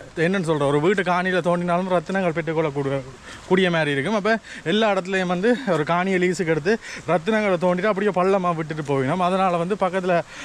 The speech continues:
ஆறுகள் இருக்கிறபடியா வந்து வெள்ளம் அடிச்சுதுண்டா ஒரு வீடு முழுக்க நிக்குமென்று சொன்னவ. போன முறை நாங்க வரைக்கும் டிக்கா ப்ரோட்ட போனா, இந்த முறை அவர் தொடர்பு கொண்டவர் இரவு சாப்பாடு, ஆ, டிக்கா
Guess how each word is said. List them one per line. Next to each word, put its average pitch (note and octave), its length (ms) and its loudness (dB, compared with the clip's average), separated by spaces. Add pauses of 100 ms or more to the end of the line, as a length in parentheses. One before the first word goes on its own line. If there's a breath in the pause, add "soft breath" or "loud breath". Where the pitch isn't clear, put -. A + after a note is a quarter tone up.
(240 loud breath)
ஆறுகள் G3 400 2
இருக்கிறபடியா D#3+ 540 0
வந்து F#3+ 160 2 (560 loud breath)
வெள்ளம் G#3 320 2
அடிச்சுதுண்டா G3 500 0
ஒரு F#3+ 100 2
வீடு G#3 280 4
முழுக்க F3+ 340 0
நிக்குமென்று E3 400 0 (180)
சொன்னவ. F#3 380 2 (400 loud breath)
போன F3+ 160 2
முறை F3+ 160 0
நாங்க E3 260 0
வரைக்கும் E3 260 0
டிக்கா F#3+ 260 2
ப்ரோட்ட E3 260 0
போனா, D#3 240 0 (220)
இந்த E3+ 180 -2
முறை F3 180 2 (580 loud breath)
அவர் C#3+ 200 0
தொடர்பு F#3+ 240 2
கொண்டவர் F3+ 380 2 (400 loud breath)
இரவு F#3 280 4
சாப்பாடு, F3 420 2 (400 loud breath)
ஆ, C#3 120 2 (100)
டிக்கா F3 240 0